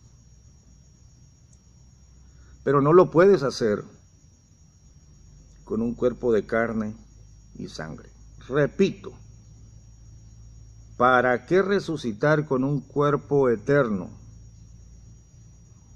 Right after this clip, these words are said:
Para heredar el reino, para tomar el reino juntamente con Cristo.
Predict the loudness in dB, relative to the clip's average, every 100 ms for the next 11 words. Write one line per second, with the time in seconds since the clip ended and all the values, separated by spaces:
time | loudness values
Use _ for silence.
0 | -20 -20 -2 0 2 2 0 2 2 2
1 | -2 -2 0 0 0 -4 -6 -2 0 0
2 | -4 -4 -4 -6 -8 -8 -6 -4 -4 -6
3 | -12 -6 -2 -2 -2 -2 -2 0 0 0
4 | -4 -12 -14 -20 -10 -2 0 0 -4 -14
5 | -20 -20 _ -20 _ -20 -20 _ _ -16
6 | -14 -16 -20